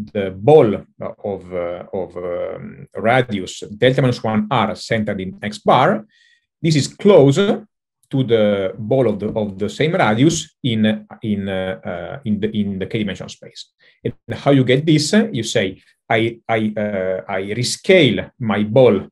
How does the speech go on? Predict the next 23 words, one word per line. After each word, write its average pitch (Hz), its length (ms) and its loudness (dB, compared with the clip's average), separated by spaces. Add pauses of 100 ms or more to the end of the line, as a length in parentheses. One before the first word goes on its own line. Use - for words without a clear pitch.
with 107 260 -4
a 101 40 -4
factor 98 720 -4
R, 170 440 2 (340)
and 214 160 4
then 117 200 4
I 151 180 -2
have 98 200 0
a 92 240 -4
ball 101 520 4
of 95 300 -8
the, 107 160 -2
of, 98 260 -6
uh, 92 260 -6
radius 107 320 -2
delta - 560 -6
minus 110 240 0
one, 139 480 0 (140)
uh, 110 120 -10 (140)
in 98 260 -2
my 92 280 -8 (120)
rescale 117 460 0
space, 120 400 0